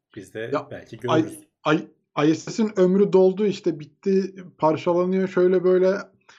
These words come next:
Speaker 2: diyorduk. Ee, gene nasa yaptı yapacağını. Oradan para kazanmanın <laughs> yollarını buldu.
Speaker 1: Ya belki de
Speaker 2: Filmcilere
Speaker 1: evet, yani daha da iyi bulup onun da ömrünü uzatmayı falan deneyebilirler. Belli olmaz. Yani
Speaker 2: Valla benim, benim
Speaker 1: çekirdek
Speaker 2: beklentim şey
Speaker 1: modülleri
Speaker 2: yönünde.
Speaker 1: tabii zor da.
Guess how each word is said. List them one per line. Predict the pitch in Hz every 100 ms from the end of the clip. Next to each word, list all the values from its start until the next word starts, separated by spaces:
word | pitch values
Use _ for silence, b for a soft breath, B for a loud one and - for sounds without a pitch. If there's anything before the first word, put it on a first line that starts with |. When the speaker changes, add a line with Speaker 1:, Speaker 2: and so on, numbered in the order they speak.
| b -
Speaker 2:
diyorduk. | 135 143 147 254 - -
Ee, | 156 160 170 165 170 175 180
gene | 170 165 180
nasa | 175 170 170 190
yaptı | 170 156 -
yapacağını. | 170 131 135 135 180 208 -
Oradan | - 156 170 165
para | 160 175
kazanmanın | 180 143 147 147 185 190
<laughs> |
yollarını | 151 170 160 156 185 156
buldu. | 170 180 139 156 202 -
Speaker 1:
Ya | 107 -
belki | 107 123 170
de |
Speaker 2:
Filmcilere | 156 156 170 170
Speaker 1:
evet, | 180
yani | 131 135
daha | 120 120 160
da | 175
iyi | 160 175
bulup | 156 208 208
onun | 131 147 170
da | 156
ömrünü | 156 160
uzatmayı | 151 151 151 160
falan | 156 160 170
deneyebilirler. | 180 165 139 101 92 92 -
Belli | - 104 113
olmaz. | 120 120
Yani | 117
Speaker 2:
Valla | 160 247 247 160
benim, | 208 262 -
benim | 156 156
Speaker 1:
çekirdek | 226 - 147 127
Speaker 2:
beklentim | 117 143
şey | 139 269
Speaker 1:
modülleri | 247 160
Speaker 2:
yönünde. | 139
Speaker 1:
tabii | 139 135
zor | 127 185 202
da. | 110